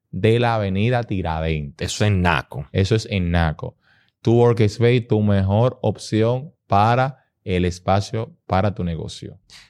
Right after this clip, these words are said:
Speaker 2: Tú sabes que, eh, primero, gracias a Dios, eh, gracias al apoyo del público que ha sido el soporte para que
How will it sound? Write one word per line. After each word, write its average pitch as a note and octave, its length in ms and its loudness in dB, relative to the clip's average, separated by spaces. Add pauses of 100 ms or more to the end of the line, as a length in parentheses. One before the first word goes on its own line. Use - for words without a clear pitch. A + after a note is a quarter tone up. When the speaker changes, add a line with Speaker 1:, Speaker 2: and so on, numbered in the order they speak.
Speaker 2:
Tú A#2 100 0
sabes D#3 340 2
que, B2+ 640 2 (540)
eh, G2 400 2 (100)
primero, A2 760 2 (120)
gracias C3 360 0
a A2+ 120 2
Dios, B2 420 2
eh, G2 200 2
gracias A2+ 380 -2
al G#2+ 140 0
apoyo G#2 420 0
del F2+ 140 0
público A2 560 0
que F2 480 -2
ha F#2 240 0
sido G2 640 -2 (680)
el F2 300 -10
soporte A2 640 2
para F#2+ 260 -2
que F#2 260 -2